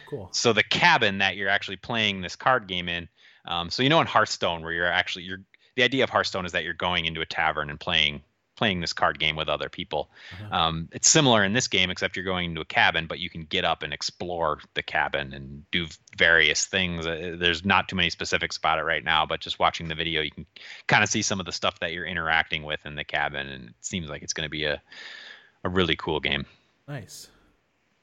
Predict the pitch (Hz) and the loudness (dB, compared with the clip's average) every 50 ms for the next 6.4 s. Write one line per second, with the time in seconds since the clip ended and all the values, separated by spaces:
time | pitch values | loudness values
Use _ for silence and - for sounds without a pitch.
0 | _ _ - - - - - - - - - - - - _ _ - - 87 80 | _ _ -14 -12 -12 -12 -14 -18 -20 -20 -20 -20 -20 -20 _ _ -2 0 2 4
1 | 78 76 78 76 - - - - 139 139 160 160 151 147 143 - - 123 107 107 | 4 4 2 0 -4 -10 -4 -2 0 2 4 6 6 6 6 4 2 2 4 4
2 | 107 110 110 - 92 107 117 131 - _ _ _ - 123 - - 123 131 127 120 | 6 4 4 2 0 -2 -2 -2 -4 _ _ _ -6 -6 -4 -2 0 0 0 0
3 | 120 117 120 120 127 123 - - - 127 127 120 - _ - 98 87 - - - | 0 -2 -2 -2 -2 -2 0 2 4 4 4 4 2 _ -8 -8 -8 -6 -6 -6
4 | 95 85 85 87 90 85 82 - - 101 95 - - - 90 - - - 76 73 | -4 -2 0 0 -2 -2 -4 -8 -12 -10 -10 -8 -8 -8 -8 -6 -4 -4 -4 -6
5 | 69 - - - 85 85 80 78 78 76 _ - - - 78 73 - - 71 69 | -8 -12 -14 -12 -12 -12 -12 -12 -14 -16 _ -20 -18 -16 -12 -10 -8 -4 -2 -2
6 | 69 67 - - - - - - | -2 -4 -6 -10 -10 -10 -10 -10